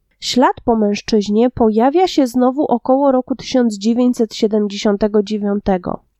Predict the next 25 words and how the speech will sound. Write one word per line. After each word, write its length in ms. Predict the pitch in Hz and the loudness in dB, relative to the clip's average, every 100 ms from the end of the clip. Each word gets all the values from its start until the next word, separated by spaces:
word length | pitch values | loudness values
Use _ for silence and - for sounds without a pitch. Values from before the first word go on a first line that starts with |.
| _ - | _ -2
Wówczas 720 | 240 254 - 214 233 269 - | 0 0 -2 0 0 0 -2
już 260 | 247 247 254 | -2 0 0
jako 380 | 233 - 240 | 0 2 2
Robert 420 | 233 262 294 262 220 | 2 2 0 -2 -2
Bob 220 | 226 220 - | -2 -2 0
Evans 540 | 240 277 285 277 - - _ _ _ | 0 2 0 0 -4 -16 _ _ _
pracuje 520 | - 302 - 339 392 | 0 0 0 0 2
na 180 | 349 262 | 2 2
stanowisku 800 | 254 269 247 226 254 - - 269 | 0 0 0 0 -2 -4 -4 -2
głównego 640 | 214 240 226 247 269 285 | 0 0 2 2 2 2
elektryka 720 | 240 214 - 233 254 - 233 - _ _ _ | 2 0 -4 -2 0 2 0 -2 _ _ _
w 80 | 214 | -6
Wombick 580 | 214 247 240 214 220 - - _ | 0 0 0 -4 -8 -10 -20 _
Mills 640 | 226 226 220 226 269 - - _ - | 0 4 2 0 -4 -10 -16 _ -10
w 100 | 214 | -2
Manchesterze 760 | 247 240 214 208 - 294 294 | 0 0 -2 -4 0 0 0
w 60 | 269 | -2
stanie 400 | - 254 240 233 | -2 -2 0 2
New 220 | 226 233 | 2 2
Hampshire. 640 | 226 202 196 - 196 185 214 _ _ _ _ - | 0 0 -2 -6 -4 -6 -8 _ _ _ _ -2
Tam 160 | 311 466 | -2 2
też 180 | 381 262 | 0 0
zostaje 640 | 233 240 - 262 269 254 | -2 -2 0 0 2 0
kilkukrotnie 1000 | - - 330 - 320 269 247 - 262 - | 0 0 0 0 0 2 0 2 0 2
aresztowany. 840 | 240 240 233 - 226 214 202 170 | 2 2 0 -2 -2 0 -2 -4